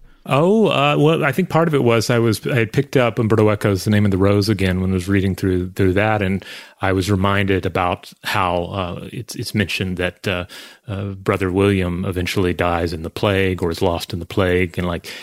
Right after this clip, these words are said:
knowing that the plague is the thing that come-, the Black Death specifically, uh, is, is the thing that comes after the events of the novel. And, um, and so sometimes that, that, you know, makes me think about the, the world that is described in that book and,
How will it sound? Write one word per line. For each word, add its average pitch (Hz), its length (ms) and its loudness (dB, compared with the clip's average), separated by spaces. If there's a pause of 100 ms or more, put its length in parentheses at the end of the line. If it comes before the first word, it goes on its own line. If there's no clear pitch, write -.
knowing 113 420 4
that 95 120 -2
the 104 80 0
plague 107 460 2
is 95 140 -2
the 104 60 2
thing 90 340 -2
that 95 340 -4
come-, 101 220 -4
the 95 60 0
Black 107 360 0
Death 101 320 -2 (160)
specifically, 101 640 0 (340)
uh, 98 300 -2 (100)
is, 110 240 -4
is 120 300 -6
the - 100 -2
thing 104 240 0
that 98 160 -4
comes 95 300 -2
after 107 500 -4 (340)
the 107 100 2
events 92 360 0
of - 140 -4
the 95 80 0
novel. 90 640 0
And, 90 320 -2
um, 87 380 -4
and 104 100 -4
so 110 120 -2
sometimes 98 360 0
that, 90 280 -4
that, 95 100 -8
you 107 160 -10
know, 95 80 -12
makes 92 300 -10
me 101 40 -2
think 92 300 -8
about 85 240 -6
the, 95 160 -6
the 107 120 0
world 95 440 4
that 90 160 2
is 87 220 -2 (500)
described 92 580 0
in 92 140 2
that 92 440 -4
book 95 460 -2
and, 85 240 -6